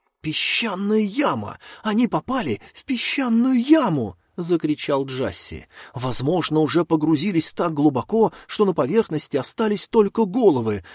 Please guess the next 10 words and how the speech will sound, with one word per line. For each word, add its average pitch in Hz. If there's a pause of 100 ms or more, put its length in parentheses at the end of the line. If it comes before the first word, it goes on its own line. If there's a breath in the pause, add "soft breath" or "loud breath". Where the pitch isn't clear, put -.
(120 loud breath)
В 92
этом 151
случае 117
даже 180
малейший 202
звук 151
приведёт 151
к 123
быстрому 233
погружению». 233